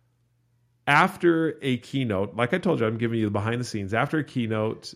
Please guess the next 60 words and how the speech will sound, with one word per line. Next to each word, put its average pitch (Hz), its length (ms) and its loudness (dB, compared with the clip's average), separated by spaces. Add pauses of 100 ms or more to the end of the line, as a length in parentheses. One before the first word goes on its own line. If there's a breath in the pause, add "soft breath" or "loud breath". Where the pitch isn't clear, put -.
(160)
uh, - 40 -20 (140)
usually 135 460 2
people 131 240 -2
will 127 80 -2
come 120 180 -4
up 101 200 -2
and 101 100 -4
I 98 200 -2
love 135 480 2
to 123 80 -16
chat 98 280 -4
with 90 120 -10
them. 98 140 -2
If 98 100 -8
they 151 120 2
want 139 160 0
to - 20 -4
ask 107 260 -6
further 120 280 -2
questions 92 680 -8
or 85 120 -8
talk 117 320 -4
a 113 40 -2
little 110 180 -2
bit 110 120 -4
more 107 120 -4
about 95 280 -4
it, 92 160 -8 (480 loud breath)
I'll - 120 2
sign 120 260 0
some 113 200 -6
books. 113 500 -2
Uh, 107 160 -4
those 107 240 -4
will 107 80 -4
come 107 200 -6
up. 104 220 -4
I'll 95 80 -4
sign 107 280 -6
some 101 160 -12
books. 101 380 -4 (540 soft breath)
But 123 180 -2
for 127 100 -2
the 120 80 0
most 143 280 0
part, 110 240 2
we 107 120 -2
have 104 220 -2
really 123 220 2
good 107 220 -4
conversations. 98 720 -6
And 247 280 -8
there'll 247 220 4
usually 147 300 0
be 120 100 0
about 104 300 -2
ten 123 160 -2
or 113 80 0
twelve 104 260 -4
people 85 460 -8